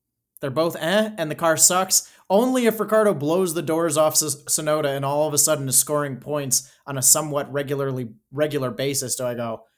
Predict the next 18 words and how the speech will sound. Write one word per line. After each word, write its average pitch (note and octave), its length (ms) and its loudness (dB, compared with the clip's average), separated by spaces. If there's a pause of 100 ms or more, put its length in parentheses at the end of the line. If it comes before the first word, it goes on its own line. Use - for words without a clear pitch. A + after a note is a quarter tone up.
(220)
"Wow, C#3 240 2
clearly E3+ 380 -2
Tsunoda's C#3+ 440 -2
not C3+ 240 -4
that C3 220 -4
good, C3+ 320 -2
and A#2 340 -8
the B2 80 -12
car's C#3+ 300 -2
better C#3+ 260 -2
than B2 380 -6
we, C3 400 -8
we C3+ 180 -6
expected." - 680 -6 (300)
And E3+ 120 -4
in G3 100 2
all G#3 300 2
honesty, F#3+ 640 -2